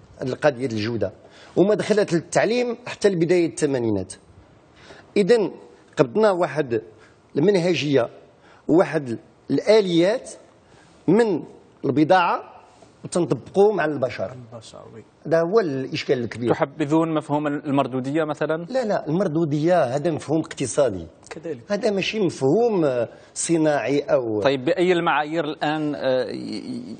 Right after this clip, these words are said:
Speaker 3: يستحب التقييم؟
Speaker 1: لا، التقييم شكون اللي تيدير المعايير يا أستاذ؟ المعايير كيديروها المسؤولين، هما اللي كيديروا المعايير. إلا اتفقنا أنا وياك على معيار،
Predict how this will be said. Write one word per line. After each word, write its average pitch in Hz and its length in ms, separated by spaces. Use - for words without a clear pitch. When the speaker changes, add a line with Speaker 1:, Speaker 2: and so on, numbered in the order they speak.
Speaker 3:
يستحب 143 580
التقييم؟ 107 580
Speaker 1:
لا، 151 320
التقييم 156 500
شكون - 220
اللي 165 100
تيدير 135 220
المعايير 110 500
يا 90 200
أستاذ؟ 90 300
المعايير 180 460
كيديروها 170 480
المسؤولين، 151 580
هما 202 120
اللي 196 100
كيديروا 139 380
المعايير. 107 340
إلا 190 120
اتفقنا 208 560
أنا 185 100
وياك 175 320
على 151 160
معيار، 165 460